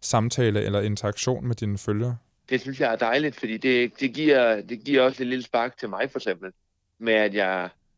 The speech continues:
Speaker 2: egentlig faktisk føler, at jeg er god nok, som jeg er. Som, fordi at der er mange, der synes, at jeg er så positiv, og det er jo det, jeg altid har været og altid vil gerne være. Ja, det har bare givet mig sådan en, øh, hvad skal man sige, sådan lidt et ekstra, et ekstra liv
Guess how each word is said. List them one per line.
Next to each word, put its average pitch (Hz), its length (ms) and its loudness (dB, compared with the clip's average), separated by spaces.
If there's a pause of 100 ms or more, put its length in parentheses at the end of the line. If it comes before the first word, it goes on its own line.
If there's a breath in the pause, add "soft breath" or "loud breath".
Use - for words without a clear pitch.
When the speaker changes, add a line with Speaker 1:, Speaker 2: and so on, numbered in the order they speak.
(640)
Speaker 2:
egentlig 135 260 -4
faktisk 120 500 -4
føler, 123 260 2
at 95 120 -4
jeg 98 300 -2
er 95 40 -8
god 120 220 -4
nok, 104 160 -2
som 98 180 -10
jeg 90 140 -8
er. 92 40 -12
Som, 90 320 -16 (480)
fordi 104 220 0
at 98 180 4
der 101 60 -2
er 101 60 0
mange, 98 220 -4
der 101 60 -2
synes, 101 280 -12
at 92 120 -6 (280)
jeg 104 80 -2
er 104 40 0
så 104 120 -10
positiv, 131 400 -4
og 95 60 -6
det 120 60 4
er 127 40 6
jo 123 60 4
det, 120 100 4
jeg 113 120 4
altid 110 260 0
har 95 80 -2
været 107 180 2
og 98 60 0
altid 101 240 -6
vil 123 180 -4
gerne 95 240 -2
være. 87 180 -6 (560)
Ja, 110 260 4
det 113 160 4
har 98 340 2
bare 110 200 0
givet 131 180 0
mig 120 140 0
sådan 110 320 -2
en, 98 100 -8
øh, 92 180 -8
hvad 113 140 2
skal - 120 -14
man 104 100 -12
sige, 104 160 -18
sådan 110 160 -6
lidt 110 140 -2
et 101 120 -2
ekstra, 123 500 0 (220)
et 110 120 -2
ekstra 127 260 -2
liv 113 340 -4